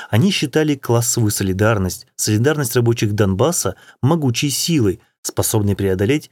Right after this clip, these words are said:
многие противоречия, включая национальные. По их представлению, скрепой, стержнем формируемых структурных единиц государства должен был стать коллективный труд рабочих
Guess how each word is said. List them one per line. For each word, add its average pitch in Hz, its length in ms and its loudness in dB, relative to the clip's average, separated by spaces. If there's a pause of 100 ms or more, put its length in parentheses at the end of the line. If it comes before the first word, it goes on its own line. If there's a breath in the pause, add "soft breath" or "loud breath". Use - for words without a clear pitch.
(160)
многие 101 400 2
противоречия, 120 720 -2
включая 120 580 -2
национальные. 113 840 0 (360 loud breath)
По 135 80 0
их 160 120 -2
представлению, 135 840 0
скрепой, 104 640 0
стержнем 135 560 0
формируемых 104 600 0
структурных 104 640 -2
единиц 104 380 0
государства 123 640 0
должен 135 380 0
был 123 100 2
стать 151 320 -2 (320 soft breath)
коллективный 131 760 2
труд 117 280 -2
рабочих 110 680 0